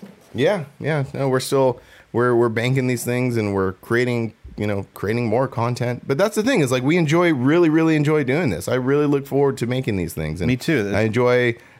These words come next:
Speaker 1: l-, re-listening to them and watching them and seeing other people into 'em.
Speaker 2: Yeah. Speaking of rewatching 'em, watch that other one today.
Speaker 1: Oh, yeah, I gotta do that.
Speaker 2: Yeah. And, uh, let me know, because I gotta upload that and get it scheduled tonight.
Speaker 1: Oh, okay.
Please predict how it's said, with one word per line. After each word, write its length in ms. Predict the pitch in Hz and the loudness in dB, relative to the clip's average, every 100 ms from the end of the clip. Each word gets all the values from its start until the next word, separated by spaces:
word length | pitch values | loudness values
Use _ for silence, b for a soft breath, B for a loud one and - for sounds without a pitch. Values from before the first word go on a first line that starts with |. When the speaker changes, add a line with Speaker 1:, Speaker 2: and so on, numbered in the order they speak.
| - | -6
Speaker 1:
l-, 100 | 120 - | -6 0
re-listening 580 | 131 139 131 135 117 101 | 2 4 2 0 -2 0
to 100 | 104 | 0
them 180 | 95 92 | 0 0
and 140 | 90 | 0
watching 340 | 110 123 92 | 0 0 -2
them 220 | 80 73 69 | -2 -2 -4
and 260 | 71 80 | -6 -6
seeing 220 | - 110 | -2 0
other 160 | 113 113 | 0 0
people 340 | 107 95 82 | -2 -4 -2
into 220 | 76 69 69 | -4 -6 -8
'em. 100 | - | -6
Speaker 2:
Yeah. 280 | 101 80 80 _ _ | -4 -4 -8 _ _
Speaking 340 | - 135 127 | -8 -4 -2
of 120 | 135 101 | -2 -2
rewatching 500 | 107 104 104 - 92 | 0 0 0 -2 -6
'em, 140 | 85 | -6
watch 280 | - 110 - | -2 -4 -2
that 120 | 117 | -2
other 220 | 104 110 104 | 0 0 0
one 160 | 98 | -2
today. 420 | 92 92 92 87 b b b b b b _ - 127 | -2 -4 -2 -4 b b b b b b _ -8 0
Speaker 1:
Oh, 100 | 127 | 2
yeah, 120 | 117 | 2
I 40 | 98 | 0
gotta 160 | 98 | 0
do 100 | 95 | 2
that. 120 | 90 101 | 2 2
Speaker 2:
Yeah. 160 | 85 - _ _ - | 0 -6 _ _ -6
And, 260 | 98 92 | -4 -2
uh, 260 | 90 85 78 87 _ _ _ | 0 0 -2 -6 _ _ _
let 180 | 104 95 | -4 -2
me 120 | 98 | -2
know, 220 | 95 90 | -2 -2
because 380 | 85 90 92 85 - | -4 -6 -6 -8 -8
I 140 | 107 | -4
gotta 180 | 104 101 | -2 0
upload 380 | 104 101 104 90 | -2 -2 -4 0
that 240 | 95 90 | -2 -2
and 160 | 90 92 | -6 -6
get 100 | 98 | -6
it 160 | 85 | -6
scheduled 540 | - 104 90 90 87 - | -8 -6 -6 -8 -10 -12
tonight. 500 | 101 87 95 92 87 _ _ _ b b b _ - | -12 -6 -4 -4 -8 _ _ _ b b b _ 0
Speaker 1:
Oh, 240 | 120 117 | 4 4
okay. 280 | 110 104 95 | 2 0 -4